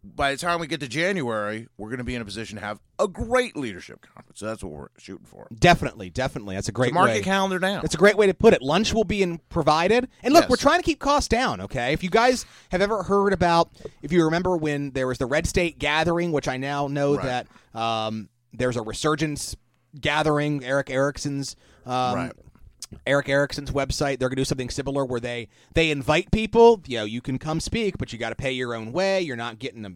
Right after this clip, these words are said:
Speaker 2: you're not getting a stipend or anything like that. You're, you know, if you wanna be there, you can talk, but, you know, you're, we're not, we're not paying the way. So we're not, you know, we're not looking to make a profit off of this. We're not looking
Speaker 1: Right.
Speaker 2: to,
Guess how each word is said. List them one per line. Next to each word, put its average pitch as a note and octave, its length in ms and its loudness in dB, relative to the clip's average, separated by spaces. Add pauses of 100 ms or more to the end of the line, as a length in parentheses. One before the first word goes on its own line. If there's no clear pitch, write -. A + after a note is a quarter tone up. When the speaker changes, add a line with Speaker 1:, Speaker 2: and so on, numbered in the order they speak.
Speaker 2:
you're A#2 120 -10
not C#3 260 -6
getting B2 200 -8
a G#2 40 -16
stipend F3+ 480 -6
or C#3+ 60 -4
anything D3 280 -8
like C3+ 240 -12
that. C3 300 -4
You're, C3+ 280 -8 (360)
you D3 120 -2
know, A#2 120 -2 (360)
if B2 140 -12
you F#3 100 4
wanna B3 160 8
be C#4 180 8
there, F3 200 4
you F3+ 120 0
can D#3+ 140 -4
talk, D3+ 500 4
but, B2+ 300 -2
you B2+ 100 -8
know, A#2+ 200 -6
you're, A#2 160 -10
we're C3+ 140 -8
not, E3+ 320 -6
we're C3 120 -8
not D#3 200 -4
paying E3+ 280 -6
the C#3+ 80 -4
way. C3+ 280 -2
So G2+ 120 -8
we're B2+ 100 -6
not, F#3+ 300 -2 (400)
you C3+ 80 -6
know, A2+ 80 -6
we're D#3+ 120 -4
not A3+ 160 -2
looking G#3+ 240 0
to E3+ 60 -6
make C#3+ 200 -6
a - 40 -20
profit A#3 440 -2
off C4+ 180 2
of B3+ 80 -6
this. C4 280 -4
We're D#3+ 120 -4
not D3 220 -6
looking D3+ 280 -6
Speaker 1:
Right. A#2 160 -6
Speaker 2:
to, B2+ 460 -4